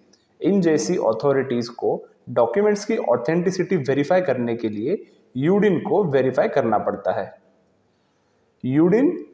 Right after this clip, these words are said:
सिर्फ एक full time practicing chartered accountant ही issue कर सकता है। अगर chartered accountant को UDIN को किसी भी वजह से revoke करना पड़ता है तो उसे signing से within forty-eight hours इस UDIN को revoke करना पड़ता है।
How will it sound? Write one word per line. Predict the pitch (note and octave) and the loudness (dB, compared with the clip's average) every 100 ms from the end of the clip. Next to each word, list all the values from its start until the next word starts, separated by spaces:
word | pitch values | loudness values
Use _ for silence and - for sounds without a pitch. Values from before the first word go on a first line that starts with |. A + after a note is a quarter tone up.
| - | -20
सिर्फ | - F3 F3+ E3 | -2 -2 0 0
एक | G#3 - | -2 -6
full | - F3 F#3 | -2 2 2
time | E3+ C#3+ F3 G#3+ - - - | 4 2 0 -4 -8 -20 -4
practicing | A#2+ - - B2+ F#3 | -2 -2 -2 -2 0
chartered | F3+ A#2 A#2 | 2 0 2
accountant | C3 B2 A#2 A#2 A#2 | -2 0 -2 -4 -4
ही | - C#3 | -2 -2
issue | B2 C3 | -2 -2
कर | A#2 | 0
सकता | A2 - - G2+ | -2 -6 -12 -10
है। | F2 - _ _ _ _ _ _ _ - | -10 -12 _ _ _ _ _ _ _ -4
अगर | A2+ A#2 | 0 0
chartered | A#2 A#2+ C3 C3 | 2 0 2 0
accountant | A#2+ B2+ A#2+ A2 G2+ | 0 -2 -2 -4 -4
को | A2+ D#3+ - _ - | -2 -2 -6 _ -6
UDIN | A#2+ C3 C3 C3 | 0 0 2 0
को | C3+ E3 | -2 -4
किसी | C3 - C3 | -4 -4 -4
भी | C3 D3 G#3+ - - | -2 -4 -4 -8 -8
वजह | A#2+ A#2+ | -6 -4
से | A#2 E3+ | -2 -2
revoke | E3+ B2+ C#3 F#3 | -2 -2 0 0
करना | D3 B2+ A#2+ | 0 0 0
पड़ता | A2 G#2+ A2+ | 0 -2 -2
है | G#2+ G2+ - - _ _ - | -2 -2 -6 -18 _ _ -6
तो | - B2+ | -4 -4
उसे | A#2 B2 | -2 -2
signing | F3+ - A#2+ A#2+ E3+ G3 F3+ | -2 -2 0 0 2 0 0
से | - G#2+ F3+ - _ - | 0 -2 -2 -8 _ -4
within | B2 C#3 G3 | -2 0 0
forty-eight | F3 A#2 - C3 C#3+ - | 2 0 0 0 0 0
hours | E2 D3+ - - - _ _ | 0 -2 -4 -12 -20 _ _
इस | F3 F3 | -4 -2
UDIN | B2+ A2+ G#2+ G#2+ | -2 -2 -2 0
को | G3+ | 0
revoke | F3+ C3 A#2 - | 2 0 0 -2
करना | G2 E2+ | -6 -6
पड़ता | - - - | -8 -10 -10
है। | - - | -14 -16